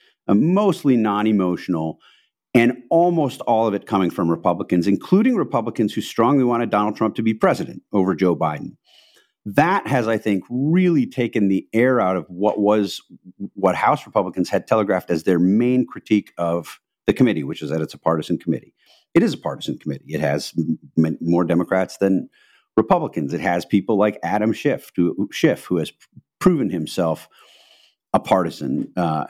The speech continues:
an exceptional partisan in a number of different ways. We, we saw Adam Schiff asking some questions the other day. He has not been a, a focal point of the, these hearings. And instead, you've heard primarily from Republicans. The other thing I think that has been, um,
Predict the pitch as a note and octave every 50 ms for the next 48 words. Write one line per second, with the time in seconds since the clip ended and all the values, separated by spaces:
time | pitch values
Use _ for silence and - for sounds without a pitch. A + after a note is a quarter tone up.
0 | - - - - F3+ F3+ - - E3 D3 - - - G2+ D2+ - - - D#2 D2
1 | C#2+ C#2 - D#2+ C#2+ C#2 C#2 - _ _ _ _ - - A#2+ G#2 G2+ G#2+ A2 G#2+
2 | G#2+ G2 F2+ E2 D#2+ F#2+ - - - F#2+ F#2 E2 C#2 C#2 - _ _ _ _ -
3 | C3+ D3 F#3 - - - D#3+ E3 F3 D#3+ - G#3+ G#3 G3+ F3+ F3+ F3+ F3 E3+ -
4 | - F3+ E3 E3 E3 - _ _ _ - _ _ _ _ _ _ - - D3 D3
5 | C3+ F#3 E3+ - - D#3 C3+ - D3+ D3 C3+ - D3+ C3+ C3 C#3 C#3+ C#3 C#3+ C#3+
6 | C#3+ D3 C3+ C#3+ - G#3 A3 A#3+ G3+ E3 F3+ F3 F3 F3 F3 - E3 E3 D#3+ C3+
7 | - - - - - B2+ B2+ - D3 C#3 C#3 - C#3 - - C3+ C3+ C3 A2+ G#2
8 | A2 A#2 A2+ A2 - B2 A#2+ A#2 A2+ - A#2+ A2+ B2 C#3+ D3+ D#3 - - _ _
9 | _ _ _ _ _ _ _ _ _ _ _ _ - - A#2+ A#2+ A#2+ A#2 - -
10 | C#3 C#3 C3 A#2+ A2 - A#2 A2+ G#2+ A2 - G#2+ F#2+ F#2 G2 G2+ G#2 G2+ F#2 -
11 | - - G2 F2+ F2+ F#2 F2 - _ _ - F#2 - - G#2+ F#2 E2 E2+ - -
12 | - - _ _ _ _ _ _ _ _ - C3+ C#3 D3 F3+ G3 A3 - - D#3+
13 | C3+ C3 A#2 G#2+ - A#2+ G#2 - G#2+ G2 F2 - - G2 F#2 F#2 F#2 F2+ F2+ -
14 | - - - A2+ G2+ F#2+ F#2 F2 F2 - -